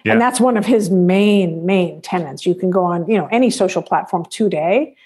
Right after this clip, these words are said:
Speaker 2: and probably find a post that he's done about patience. So it's, you know, I'm meandering a little bit on their, your question because I think it's really important that we also have to have patience with a person. As much as we wanna,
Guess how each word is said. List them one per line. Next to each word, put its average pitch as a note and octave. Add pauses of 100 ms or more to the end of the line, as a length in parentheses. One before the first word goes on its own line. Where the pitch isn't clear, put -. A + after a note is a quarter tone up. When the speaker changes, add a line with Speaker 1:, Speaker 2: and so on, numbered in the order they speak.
(160)
Speaker 2:
and G3+
probably F#3
find F3+
a F3+
post F3+
that F3+
he's F3+
done D#3+
about E3
patience. -
So G3 (800)
it's, C#4
you D4+
know, C4
I'm A#3+
meandering B3
a G#3+
little G#3+
bit G3+
on F#3+
their, F#3
your G#3
question C4+
because F#3
I G3
think G3+
it's F#3+
really F#3
important F3
that E3+ (320)
we B3
also A3+
have F#3+
to G#3
have E3+
patience E3
with -
a G3+
person. E3
As G3+
much A3+
as G#3
we G3+
wanna, F#3+